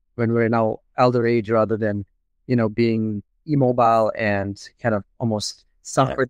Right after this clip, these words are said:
Speaker 1: through your, your, your last few years, right?
Speaker 2: Yeah, I mean, like, the work now you do, sometimes it sucks. Like, sometimes it's,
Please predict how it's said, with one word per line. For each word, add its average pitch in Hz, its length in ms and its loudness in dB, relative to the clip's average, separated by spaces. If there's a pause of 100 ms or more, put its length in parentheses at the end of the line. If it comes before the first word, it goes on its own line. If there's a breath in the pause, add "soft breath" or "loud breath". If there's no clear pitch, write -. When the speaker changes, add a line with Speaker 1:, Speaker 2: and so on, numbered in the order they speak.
(140)
Speaker 1:
through 127 120 2
your, 107 480 0
your, 110 240 0
your 107 120 -2
last 110 300 2
few 110 120 -2
years, 107 300 0
right? 107 220 -2 (540)
Speaker 2:
Yeah, 110 320 0
I 110 40 2
mean, 113 300 2
like, 101 180 0
the 107 80 2
work 110 320 2
now 104 160 2
you 101 140 2
do, 92 320 -2
sometimes 104 340 0
it 87 120 -6
sucks. - 440 -2
Like, 87 180 -8
sometimes 95 420 -2
it's, 90 200 -10